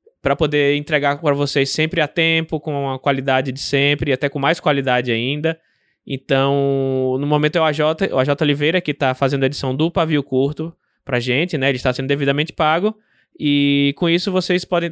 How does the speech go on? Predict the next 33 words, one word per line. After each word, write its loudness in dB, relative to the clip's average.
estão -2
ajudando 0
a 2
gente -2
a 0
manter 0
a -2
regularidade 0
dos -8
episódios. -2
E 0
vocês -2
também 2
terão 0
todo 0
acesso 0
à 2
videoaula, 0
ao 2
grupo -4
do, -2
do -2
WhatsApp, 0
que 0
a 2
gente -4
sempre -6
tá -2
lá 4
discutindo -4
coisas -2
sobre -6
escrita. -2